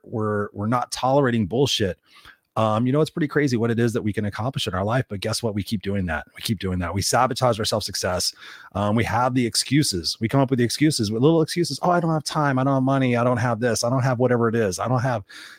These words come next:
and I call it insert the resources. Because when you think about the statement, when you say, "I don't have this, I don't have the knowledge, I don't have the time, I don't have the experience, I don't have the money,"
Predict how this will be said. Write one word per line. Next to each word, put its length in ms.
and 100
I 100
call 240
it 100
insert 440
the 80
resources. 720
Because 260
when 100
you 100
think 300
about 380
the 80
statement, 420
when 100
you 80
say, 240
"I 140
don't 180
have 360
this, 240
I 60
don't 120
have 120
the 60
knowledge, 280
I 60
don't 80
have 100
the 80
time, 260
I 40
don't 100
have 60
the 40
experience, 400
I 60
don't 100
have 60
the 60
money," 280